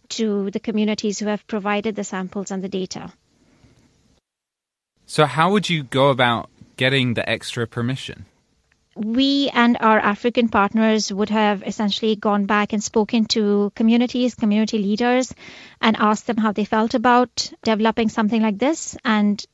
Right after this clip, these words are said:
Speaker 1: told them that this would be really, really useful for science across Africa, but it would mean that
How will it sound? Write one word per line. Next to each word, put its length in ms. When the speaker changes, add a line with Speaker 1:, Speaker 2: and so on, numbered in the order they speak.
Speaker 1:
told 240
them 140
that 120
this 220
would 180
be 500
really, 380
really 220
useful 480
for 120
science 320
across 280
Africa, 400
but 440
it 140
would 140
mean 240
that 260